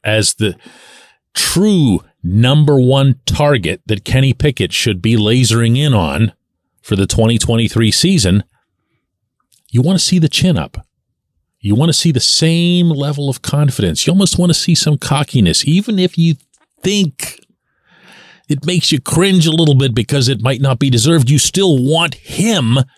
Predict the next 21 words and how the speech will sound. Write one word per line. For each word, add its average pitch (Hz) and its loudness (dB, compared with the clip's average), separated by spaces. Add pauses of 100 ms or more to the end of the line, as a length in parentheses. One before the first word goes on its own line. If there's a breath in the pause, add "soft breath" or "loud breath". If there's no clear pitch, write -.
(120 soft breath)
to 160 0
exhibit 147 2
it. - -6 (100)
You 127 0
want 151 0 (100)
him 175 0 (340 soft breath)
to 165 0
feel 208 0
that. 76 -4 (1400)
And 151 -20
I 180 -20
gotta 247 -2
tell 226 -2
you, 110 0 (220)
I, 107 -2 (460)
I - -12
think 277 -4
he 185 2
has. 185 0
Uh, 143 -2 (180)
there 294 -2